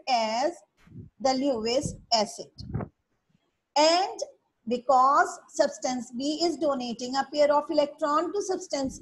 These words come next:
A, so substance B is going to be considered as the Lewis base. Okay, so according to Lewis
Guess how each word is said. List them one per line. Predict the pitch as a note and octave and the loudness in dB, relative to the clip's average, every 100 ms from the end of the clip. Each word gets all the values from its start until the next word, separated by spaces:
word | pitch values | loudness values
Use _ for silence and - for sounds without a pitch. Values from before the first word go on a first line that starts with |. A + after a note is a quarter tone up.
| - | 0
A, | B3+ A3 B3 D#4 | 0 2 0 -2
so | D#4+ | -4
substance | - C#4 - C4+ B3+ A#3+ G3+ | -4 -4 -4 -6 -6 -8 -6
B | C4+ D#4+ F#4 F#4+ | -2 0 0 0
is | F#4+ | -4
going | D#4 F#4 D#4+ | -2 -2 -2
to | E4 | -2
be | C#4+ | -2
considered | D4 B3 A#3 C#4+ A3+ C4 A#3+ A3+ C#4+ D4+ - | -2 -4 -4 -6 -4 0 2 4 2 -2 -2
as | C4+ A#3 A#3+ A3+ | -2 0 -4 -2
the | D4 | 0
Lewis | C#4+ B3 G3+ G3+ B3+ - - | 0 0 2 0 -2 -10 -6
base. | B3+ G#3 - - - - - - - - _ - _ _ | -4 -4 -8 -16 -20 -20 -20 -8 -8 -8 _ -20 _ _
Okay, | B3+ G#3 E4 F#4 A#4+ | -8 -4 -2 -2 -4
so | F4+ | -2
according | D4+ D4 C#4+ C#4 F#4+ | 0 2 4 4 2
to | F#4+ | 2
Lewis | D#4+ D#4+ D#4 F4+ - - | 2 2 2 0 -4 -12